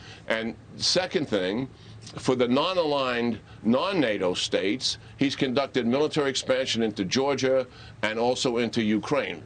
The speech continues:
Why? To prevent them from ever becoming part of nato and achieving Western integration. This has to be put on the table as a central strategic theme that Putin is doing, and we have to demonstrate that we're not gonna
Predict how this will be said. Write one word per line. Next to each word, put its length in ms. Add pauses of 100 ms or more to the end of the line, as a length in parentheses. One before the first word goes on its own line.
(160)
Why? 440 (260)
To 60
prevent 440
them 160
from 240 (120)
ever 280
becoming 600 (260)
part 200
of 80
nato 380
and 100
achieving 600 (360)
Western 440
integration. 720 (320)
This 240
has 200
to 60
be 140
put 320
on 160
the 80
table 400
as 160
a 80
central 680 (260)
strategic 840
theme 340
that 200
Putin 300
is 160
doing, 440 (240)
and 220
we 140
have 260
to 100
demonstrate 720
that 80
we're 100
not 240
gonna 220